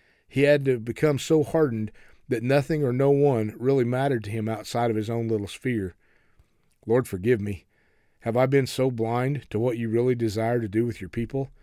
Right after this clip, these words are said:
Help me to learn." "You off dreaming again, preacher man?" Mick inquired.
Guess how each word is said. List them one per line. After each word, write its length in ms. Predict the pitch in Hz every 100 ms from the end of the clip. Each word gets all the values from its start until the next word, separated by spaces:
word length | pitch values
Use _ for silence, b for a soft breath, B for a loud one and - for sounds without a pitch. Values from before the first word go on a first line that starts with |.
| _ _ _ _ _
Help 220 | - 117 95
me 120 | 104
to 120 | 101
learn." 380 | 101 104 95 87 _ _ _ _ _ _ _ - 104
"You 200 | 131 143
off 200 | 147 -
dreaming 360 | 123 139 147
again, 300 | 143 147 156
preacher 280 | 143 151 -
man?" 300 | 135 156 160 131
Mick 220 | 123 -
inquired. 500 | 120 127 123 131